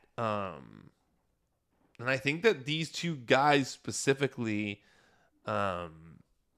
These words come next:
you know, in a strap match, they're gonna go hard. We've seen, you know, Sheamus and Drew McIntyre, for example, where they're just kinda beating the hell out of each other. I expect a similar thing here. I expect, <laughs> I expect a picture after the pay-per-view of Drew McIntyre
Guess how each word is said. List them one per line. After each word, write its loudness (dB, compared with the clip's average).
you -10
know, -12
in 6
a 6
strap 2
match, -2
they're 8
gonna 4
go 8
hard. 6
We've 2
seen, 4
you 2
know, 2
Sheamus 4
and -8
Drew -2
McIntyre, 4
for -8
example, -2
where 2
they're 12
just 6
kinda 6
beating -2
the -2
hell 2
out 8
of 4
each 2
other. 4
I 0
expect 2
a 2
similar 6
thing 0
here. 4
I 0
expect, 2
<laughs> -6
I 10
expect 6
a 2
picture 4
after 6
the 4
pay-per-view 8
of 4
Drew 4
McIntyre 8